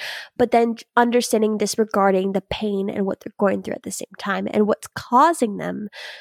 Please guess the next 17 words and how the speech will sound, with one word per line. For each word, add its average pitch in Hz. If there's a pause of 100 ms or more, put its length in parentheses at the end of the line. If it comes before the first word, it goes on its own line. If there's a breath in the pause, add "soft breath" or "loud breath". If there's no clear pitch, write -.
(520 loud breath)
to 220
do 196
those 185
things. -
And 240
when, 226
I 226
really 233 (120)
feel 220
like 196 (600 loud breath)
everyone 226
kind 220
of 208
views 202 (160)
Willow, 196
or -
even, 359